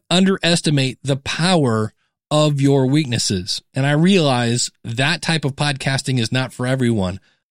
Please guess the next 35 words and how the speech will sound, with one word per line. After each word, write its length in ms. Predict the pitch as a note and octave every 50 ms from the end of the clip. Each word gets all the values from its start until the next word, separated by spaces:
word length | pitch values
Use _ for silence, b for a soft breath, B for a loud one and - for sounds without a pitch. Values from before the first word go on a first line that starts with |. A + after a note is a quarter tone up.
| _ _ _ _ -
But 200 | C#3+ C#3 E3+ E3
I 100 | E3+ E3+
will 120 | E3+ E3+
also 300 | E3+ F3 G3+ G#3 - G3 D#3+
say 300 | - - F#3+ E3+ D#3+ D3
this, 380 | C#3+ F3+ G#3 C#3+ A2+ - - -
if 100 | C#3 C3
I'm 180 | D3+ E3 F3+ F3+
listening 300 | F3+ F3+ - - F3+ E3+
to 120 | - - D#3
an 100 | D3+ C#3+ -
ad 340 | - C3+ C#3 C#3+ D#3+ F3 E3
from 200 | - - D#3+ C#3
Dax 340 | C3+ B2+ C3+ C3 C#3 - -
Shepard, 540 | - - C3+ C3 C3+ - F#3+ G3 F#3+ G#3 - _ _ _ _ _ _ _ -
a 80 | D3+ D3
guy 300 | C#3 B2+ C3+ C3+ D3+ D#3+
that 160 | D3+ C#3+ C#3
I 100 | C#3 D3 C#3+
now 320 | C#3 C3+ C#3 D3 D#3+ D#3+
know 320 | D3+ C3+ B2+ C#3 D#3 D#3+ C#3+
has 200 | - B2+ C3 C3
a 80 | A#2+
hard 300 | - - C#3 D3+ D3+ C#3+
time 320 | - C3+ C3+ C#3+ C#3+ C3 G#2+
lying 320 | G#2+ A2 A#2 B2+ D3+ F3
to 80 | F3 C#3+
people, 500 | - E3+ F3 E3+ - F#3 F#3+ G3+ G3+ _ _ _ _ _ _ _ _ -
and 80 | C3+
he 80 | C#3+ D3
says 260 | - - D#3+ D#3 C#3
this 160 | - E3 D#3 -
product 420 | - E3+ D#3+ D#3+ E3 E3 - -
is 140 | D3 C3+ A2+
good, 420 | G#2+ C3+ C#3 D#3+ G3 G#3+ A#3+ G#3